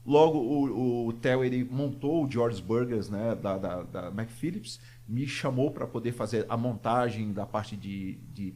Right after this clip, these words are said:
paredes, de estrutura dentro da loja.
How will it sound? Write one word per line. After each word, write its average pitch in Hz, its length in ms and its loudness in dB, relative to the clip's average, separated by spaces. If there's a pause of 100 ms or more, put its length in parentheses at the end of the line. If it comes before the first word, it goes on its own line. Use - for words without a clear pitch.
(120)
paredes, 113 680 0
de 95 80 -12
estrutura 107 500 -8
dentro 113 300 -4
da 101 120 -4
loja. 127 460 -2